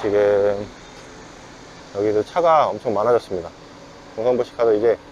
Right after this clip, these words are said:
차가 좀 많아졌어요. 제 차도 지금 여기 있고요.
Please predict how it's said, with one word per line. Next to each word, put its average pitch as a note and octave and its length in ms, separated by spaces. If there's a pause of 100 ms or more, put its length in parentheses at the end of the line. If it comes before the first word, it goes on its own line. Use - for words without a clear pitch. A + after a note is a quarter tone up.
(580)
차가 C#3+ 200
좀 B2 160
많아졌어요. G2 500 (2250)
제 G2+ 60
차도 G2+ 240
지금 F#2+ 220
여기 G2 180
있고요. A2 240